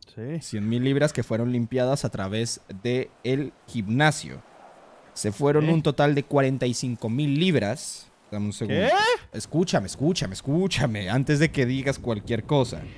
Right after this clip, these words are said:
Speaker 2: Entonces, tenemos aquí, pim, pam. Descontando la comisión, tenemos que tener en cuenta que son ochenta y cinco mil libras. ¿Ok?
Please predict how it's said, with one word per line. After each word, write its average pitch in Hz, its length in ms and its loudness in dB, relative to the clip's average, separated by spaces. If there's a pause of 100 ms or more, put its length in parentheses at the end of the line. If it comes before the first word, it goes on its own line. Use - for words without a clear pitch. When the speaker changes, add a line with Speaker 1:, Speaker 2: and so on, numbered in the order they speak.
(600)
Speaker 2:
Entonces, 110 1000 -2
tenemos 143 1080 0
aquí, 160 540 0 (140)
pim, 95 220 -4
pam. 160 320 4
Descontando 143 560 0
la 160 100 0
comisión, 147 480 -2
tenemos 135 320 -4
que 147 80 -6
tener 113 220 -2
en 110 80 0
cuenta 123 300 -2
que 113 100 -4
son 107 160 -2
ochenta 110 320 -2
y 101 80 0
cinco 98 260 -4
mil 107 240 2
libras. 110 420 0 (380)
¿Ok? 104 160 -2